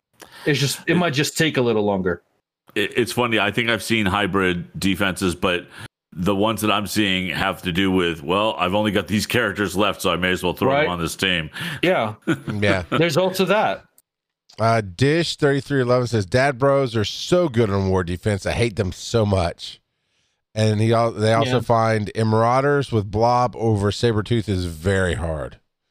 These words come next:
Speaker 1: See, I find that completely the opposite. I have absolute, I find that an easier counter of, of fight than the, than the regular Marauders team with, uh, Sabretooth in the back.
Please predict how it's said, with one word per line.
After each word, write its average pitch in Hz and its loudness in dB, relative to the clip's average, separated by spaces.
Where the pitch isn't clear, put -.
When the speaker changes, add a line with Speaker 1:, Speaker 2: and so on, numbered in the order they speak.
Speaker 1:
See, 220 2
I 180 2
find 185 2
that 175 0
completely 175 0
the 175 2
opposite. 127 0
I 127 2
have 143 2
absolute, 170 0
I 214 2
find 202 2
that 190 2
an 151 -4
easier 185 0
counter 156 0
of, 151 0
of 139 2
fight 131 0
than 123 2
the, 120 2
than 120 0
the 120 2
regular 113 0
Marauders 120 0
team 101 0
with, 104 0
uh, 104 2
Sabretooth 107 -2
in 101 2
the 98 0
back. 185 0